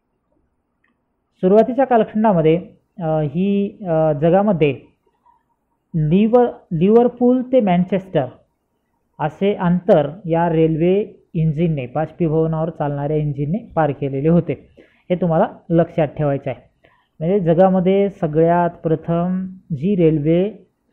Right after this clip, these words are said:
अ, रुळावर धावलेली होती आणि ती रेल्वे बाष्प शक्तीवर चालत होती आणि ती रेल्वे लिव्हरपूल ते मँचेस्टर या दोन शहरांच्या दरम्यान धावलेली होती,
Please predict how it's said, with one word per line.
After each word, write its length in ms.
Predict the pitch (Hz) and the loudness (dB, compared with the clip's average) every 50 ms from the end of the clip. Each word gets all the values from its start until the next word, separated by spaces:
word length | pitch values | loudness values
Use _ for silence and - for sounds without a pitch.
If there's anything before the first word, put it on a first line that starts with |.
| _ _ _ _ _ - | _ _ _ _ _ -14
अ, 340 | 156 143 143 143 147 147 147 | -10 -8 -8 -6 -6 -4 -2
रुळावर 440 | 147 160 160 160 160 160 170 175 165 | 0 2 4 4 4 4 4 2 0
धावलेली 440 | 135 127 160 196 233 277 285 196 175 | 0 -2 -2 0 2 2 2 2 2
होती 500 | 156 143 139 - 143 135 147 143 - _ _ _ _ _ _ _ _ - | 0 -2 -4 -6 -8 -8 -10 -10 -16 _ _ _ _ _ _ _ _ -10
आणि 180 | 143 151 156 | -8 -8 -8
ती 300 | 147 - - 240 247 269 | -10 -8 -6 -4 0 2
रेल्वे 640 | 220 180 156 143 139 135 143 147 170 214 - - _ _ _ _ _ _ - | 2 2 2 2 0 0 -2 -2 -4 -6 -10 -18 _ _ _ _ _ _ -8
बाष्प 540 | 135 151 170 196 190 - - _ _ 233 240 240 247 240 247 - _ _ _ _ _ _ _ _ _ _ _ _ _ _ _ _ _ - | -4 -2 -2 -2 -4 -8 -14 _ _ 0 0 0 0 -2 -6 -16 _ _ _ _ _ _ _ _ _ _ _ _ _ _ _ _ _ -8
शक्तीवर 480 | 190 - - - - 247 254 277 262 | -8 -8 -8 -6 -4 0 2 2 0
चालत 400 | - - - 175 156 147 143 151 | 0 0 0 0 2 0 -2 -4
होती 340 | 147 143 - 220 - - _ _ _ _ - | -6 -6 -8 -10 -12 -14 _ _ _ _ -14
आणि 160 | 160 156 170 | -12 -10 -10
ती 400 | 170 - _ - 196 208 220 226 | -10 -12 _ -8 -6 -4 -2 0
रेल्वे 640 | 196 175 165 156 156 156 143 135 147 - - - _ _ _ _ _ _ - | 0 0 0 0 0 0 -2 -2 -4 -6 -12 -20 _ _ _ _ _ _ 0
लिव्हरपूल 680 | 160 175 185 190 202 196 185 - - 226 247 262 262 254 | 2 4 4 4 4 2 0 -2 -2 -2 -2 -2 -4 -6
ते 240 | - - 185 175 | -6 -2 -2 -2
मँचेस्टर 680 | 156 160 165 160 156 - - 175 - - - - 139 123 120 - _ _ _ _ _ _ | 0 0 -2 -4 -4 -4 -4 -6 -6 -6 -8 -8 -8 -8 -10 -14 _ _ _ _ _ _
या 320 | - 139 151 156 160 175 175 165 139 127 | -8 -4 -4 -2 -2 -2 -4 -6 -6 -4
दोन 280 | - 175 190 208 226 240 - - - | -2 0 0 0 -2 -4 -6 -6 -6
शहरांच्या 540 | 175 151 151 156 156 156 151 147 - - - | -4 -4 -2 -2 -2 -2 -4 -4 -6 -6 -4
दरम्यान 420 | 180 156 147 143 139 151 190 240 | -2 -2 -2 -2 -4 -6 -6 -4
धावलेली 420 | 202 156 151 143 139 143 139 143 143 | -2 -2 -2 -2 -2 -2 -2 -2 -2
होती, 500 | 139 139 139 - 226 - - - _ | -4 -4 -4 -6 -6 -6 -8 -12 _